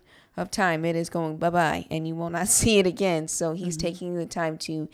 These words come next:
Speaker 1: invest in what's truly worthwhile, what will actually bring some return on investment.
Speaker 2: Amen. And out of the heart, out of the abundance of the heart, come our, our, our words and our actions. So the Lord knows
Speaker 1: Yes,
Speaker 2: it's the
Speaker 1: Mommy.
Speaker 2: heart of man that needs to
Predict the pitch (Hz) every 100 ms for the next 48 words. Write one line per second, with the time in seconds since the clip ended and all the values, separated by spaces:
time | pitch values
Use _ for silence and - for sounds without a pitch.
0 | - - - 175 170 165 196 185 156 160
1 | 160 - - 180 165 156 165 170 - 165
2 | 156 156 151 151 - 175 - - 165 156
3 | 160 156 151 160 151 156 - 156 147 -
4 | - _ 156 160 143 143 147 - - -
5 | _ - 175 190 151 - 160 - 175 175
6 | 143 143 - - 220 151 - - _ _
7 | _ _ _ 156 156 156 143 147 180 208
8 | 185 165 165 208 208 - - - - 160
9 | 151 143 - 135 131 - 139 139 147 170
10 | 190 175 156 156 180 180 143 135 127 139
11 | 156 175 170 165 147 180 185 196 240 160
12 | 165 160 143 139 127 - 156 139 - 147